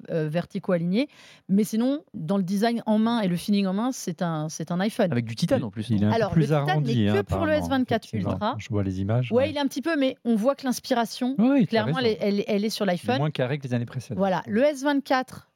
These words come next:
Speaker 1: lui, est un petit peu plus rectangulaire. C'est un héritier du Note, du Galaxy Note, euh, avant. Mais en revanche,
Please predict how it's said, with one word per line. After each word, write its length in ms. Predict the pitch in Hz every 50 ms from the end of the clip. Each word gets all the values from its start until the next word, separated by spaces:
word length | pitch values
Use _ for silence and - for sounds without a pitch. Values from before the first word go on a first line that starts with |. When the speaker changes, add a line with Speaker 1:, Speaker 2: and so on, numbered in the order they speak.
| _ -
Speaker 1:
lui, 160 | 196 233 294
est 140 | 294 - 285
un 60 | 269
petit 120 | - 254
peu 160 | 277 285 262
plus 200 | 247 - - 285
rectangulaire. 500 | 247 240 - - 240 196 240 240 247 254 254 _ _ _ _ _ _
C'est 200 | - - - 254
un 160 | 262 277 262
héritier 600 | 269 269 254 262 254 - - - 262 262 262 247 247
du 200 | 165 156 160 165
Note, 380 | 180 190 226 240 - - -
du 80 | 180 180
Galaxy 420 | 165 202 190 190 - - - -
Note, 360 | 196 196 202 190 - 160 143 - - -
euh, 340 | 170 165 160 156 156 156 - -
avant. 340 | - 185 160 175 226 294 - - _ _ _ _ _ _ _ _ _ _ -
Mais 380 | 202 214 247 285 302 311 302 - _ _
en 120 | - 196 180
revanche, 640 | 190 180 165 208 226 254 - - - - - -